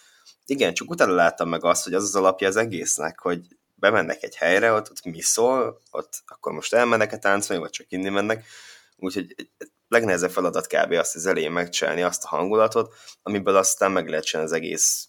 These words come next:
peak time-ot, és hogy ott az egész átmegy egy nagyon nagy energiabombába.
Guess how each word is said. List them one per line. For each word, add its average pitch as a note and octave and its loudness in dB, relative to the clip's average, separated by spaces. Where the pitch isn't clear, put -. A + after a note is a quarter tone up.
peak F2 -4
time-ot, D#2+ -2
és D#2 -4
hogy D#2+ -6
ott D#2+ -6
az F2 -8
egész D#2 -4
átmegy D2+ -2
egy D#2 -6
nagyon D#2 -6
nagy D#2+ -6
energiabombába. F2+ 0